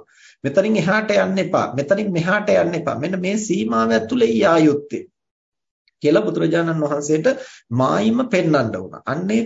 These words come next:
පෙන්නලා දීපු මායිම තමයි අපි විනය කියලා කියන්නේ. මෙතනින් එහාට යන්න එපා. එතනින් එහාට ගියොත් ඒක සුදුසු නැහැ.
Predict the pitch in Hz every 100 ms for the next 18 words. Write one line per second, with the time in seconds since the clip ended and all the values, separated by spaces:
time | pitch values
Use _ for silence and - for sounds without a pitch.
0 | - 143 160 180 190 180 214 226 165 113
1 | 131 185 247 254 - 151 139 135 339 -
2 | - - 156 220 156 165 156 135 - 117
3 | 87 - 92 82 113 123 151 175 120 165
4 | 185 - 202 190 180 - 143 110 110 143
5 | 139 156 156 170 190 185 165 160 160 -
6 | - 160 165 156 139 143